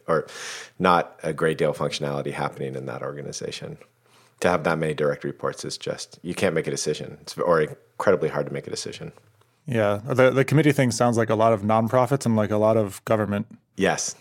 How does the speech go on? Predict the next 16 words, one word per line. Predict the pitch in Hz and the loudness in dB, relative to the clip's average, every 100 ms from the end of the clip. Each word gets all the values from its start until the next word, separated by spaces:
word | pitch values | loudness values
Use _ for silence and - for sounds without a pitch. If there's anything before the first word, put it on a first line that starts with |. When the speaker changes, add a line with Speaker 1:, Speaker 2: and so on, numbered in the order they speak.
| - | 0
Speaker 1:
that | 87 | 2
happens | 85 82 82 76 | 2 0 -2 -2
in | |
a | 78 | -2
lot | 76 80 80 | 0 0 0
of | 78 | 0
governments | 82 78 78 80 | 0 0 -4 -4
and | |
nonprofits. | 78 76 80 78 - - - - _ - | -4 -4 -2 -4 -4 -8 -10 -16 _ -8
Exactly. | 80 76 80 80 87 | -6 -2 -2 0 -2
But, | 78 | 2
Speaker 2:
Yeah. | 95 104 | 2 4
Speaker 1:
but | 101 98 | 2 6
also | 104 104 107 | 6 6 8
happens | 95 95 87 - - - - - - - _ | 6 4 -2 -6 -12 -16 -16 -20 -20 -20 _
in, | 85 87 | -2 0